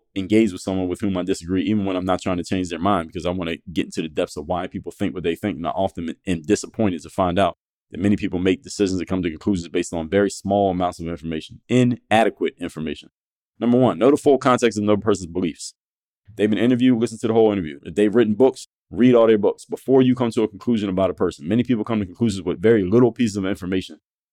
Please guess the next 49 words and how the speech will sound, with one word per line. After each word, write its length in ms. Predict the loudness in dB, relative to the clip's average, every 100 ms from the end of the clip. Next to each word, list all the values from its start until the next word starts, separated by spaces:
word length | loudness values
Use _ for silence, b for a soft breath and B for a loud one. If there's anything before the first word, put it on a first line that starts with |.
| -8
and 300 | -6 -4 0
therefore 320 | 0 0 0
their 80 | 0
opinions 380 | 0 -4 -2
are 120 | -2 -2
not 240 | -2 -2 -2
as 200 | -2 2
valuable. 520 | 2 2 0 -4 -8 -12
And 180 | -10 -4
you're 140 | -2
entitled 320 | 0 2 2 2
to 60 |
have 180 | 2 2
one, 120 | 2
but 120 | 0
it's 100 | -2
not 140 | -2 -2
as 80 | 0
valuable 340 | -2 -2 -6
'cause 140 | -6
you 40 | -4
don't 100 | -2
have 100 | -2
any 120 | -4
information. 440 | -6 -6 -6 -8 _ _ _ _ _ _ -6
Number 180 | 0 2
two, 220 | 4 2
understand 480 | 2 -2 0 2 4
and 60 |
be 100 | 4
able 140 | 4 4
to 60 |
make 360 | 4 2 0 _ _ _ _ _
another 300 | -2 0 2
person's 280 | 2 -2 -4
point 320 | -4 -2 -2
as 160 | -4 0
if 120 | 0
you 140 | 0 0
agree 200 | 2 0
with 140 | -2
it. 140 | -10
This 120 | -12 -10
is 40 |
called 240 | -2 -2
the 60 | -2
steel 300 | -4 0 2
man 200 | 0 -6
approach. 420 | -10 -12 -12 -20